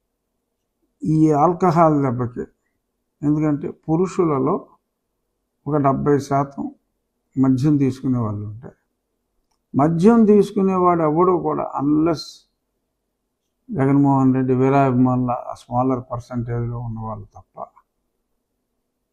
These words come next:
ఎవ్వరూ కూడా, పురుషుడు అన్నవాడు, లిక్కర్ తాగే పురుషుడు, వాళ్ళకి వచ్చిన ఆరోగ్య, అనారోగ్య కారణాల దృష్ట్యా, ఆర్థిక దోపిడీ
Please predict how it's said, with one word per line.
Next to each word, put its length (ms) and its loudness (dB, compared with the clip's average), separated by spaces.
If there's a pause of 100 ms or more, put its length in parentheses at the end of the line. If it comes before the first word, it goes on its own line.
(220)
ఎవ్వరూ 400 4 (160)
కూడా, 240 -4 (540)
పురుషుడు 460 2
అన్నవాడు, 460 -2 (120)
లిక్కర్ 420 0
తాగే 280 -2 (160)
పురుషుడు, 440 -6 (880)
వాళ్ళకి 420 0 (240)
వచ్చిన 300 0 (340)
ఆరోగ్య, 480 2 (540)
అనారోగ్య 560 4 (140)
కారణాల 420 0 (100)
దృష్ట్యా, 360 -12 (1700)
ఆర్థిక 520 6 (1080)
దోపిడీ 640 6